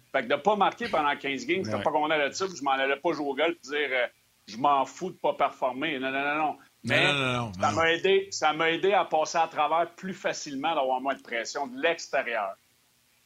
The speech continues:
Speaker 2: Bon. Il va-tu être bon, Caulfield ?
Speaker 1: Moi, je vais te le décrire, parce que j'entends les affaires à gauche pas à droite, là, comme si c'était la septième merveille du monde.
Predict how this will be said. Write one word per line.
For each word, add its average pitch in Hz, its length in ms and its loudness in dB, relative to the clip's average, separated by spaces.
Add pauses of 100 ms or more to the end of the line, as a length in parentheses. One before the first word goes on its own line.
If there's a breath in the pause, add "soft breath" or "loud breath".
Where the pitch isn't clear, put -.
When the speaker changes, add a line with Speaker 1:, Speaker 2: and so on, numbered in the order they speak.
(1400)
Speaker 2:
Bon. 110 280 -4 (280)
Il 107 60 -12
va-tu 117 220 -2
être 131 120 -2
bon, 160 180 0
Caulfield ? 190 520 -2 (960)
Speaker 1:
Moi, 196 100 4
je 202 80 4
vais 170 80 4
te 170 80 2
le 156 120 2
décrire, 156 460 0
parce 117 140 -8
que 131 80 -2
j'entends 139 320 4
les 165 180 4
affaires 143 540 6
à 123 60 6
gauche 156 280 6
pas 139 140 8
à 123 60 6
droite, 160 320 4
là, 151 80 2
comme 123 180 -2
si - 120 -8
c'était 147 180 -2
la 135 100 0
septième 151 360 -2
merveille 131 320 0
du 113 120 -14
monde. 143 320 0